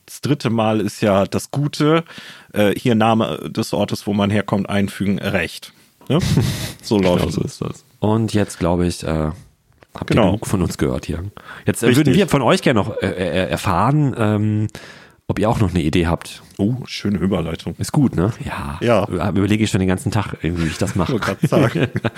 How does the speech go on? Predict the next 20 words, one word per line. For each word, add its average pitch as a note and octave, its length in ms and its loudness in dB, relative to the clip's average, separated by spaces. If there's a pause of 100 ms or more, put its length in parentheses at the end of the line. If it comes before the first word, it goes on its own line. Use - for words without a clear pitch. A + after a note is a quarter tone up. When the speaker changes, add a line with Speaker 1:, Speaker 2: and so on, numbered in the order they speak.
(440)
Speaker 2:
Genau, C3 180 2
ihr A#2+ 160 0
könnt C3+ 220 0
uns G#2 160 -2
gerne G2 240 2
einfach E2+ 240 0
mal F2 140 2
erzählen, D#2 520 0
ähm, D#2 400 -2
wie G#2 120 0
ihr G3 280 2
den F2 180 0
Armageddon D#3 600 -2
vielleicht - 340 -4
an D2 100 -4
den D2+ 100 -2
Spieltisch - 560 -4
bringen E2 440 -2
wollen E2+ 320 0 (120)
würdet. A#2+ 500 2